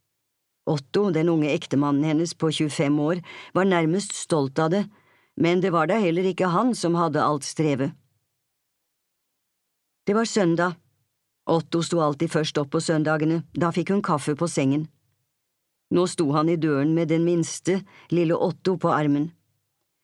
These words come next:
Josef, på knapt tre, sto med armene rundt farens hårete ben. Gutten hadde tykt, blankt, mørkebrunt hår, noen krøller i nakken, og store, buede, brune øyne.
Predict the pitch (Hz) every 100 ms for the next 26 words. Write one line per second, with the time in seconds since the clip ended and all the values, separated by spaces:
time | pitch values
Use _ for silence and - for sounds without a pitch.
0 | - 185 202 196 247 247 - - 185 165
1 | 165 156 - - 147 170 208 - - -
2 | - 196 175 170 196 175 151 160 160 165
3 | - 190 151 151 - 170 147 143 143 147
4 | 139 143 - _ _ _ _ _ _ _
5 | _ - 160 190 - 180 160 170 - 190
6 | 190 - _ - - 165 170 165 - 139
7 | 165 170 165 151 156 160 151 160 165 170
8 | - _ _ _ 165 175 170 175 185 143
9 | 139 165 170 - 160 185 _ _ - -
10 | - 196 - 240 214 180 196 156 196 175
11 | - 170 156 170 147 151 160 151 143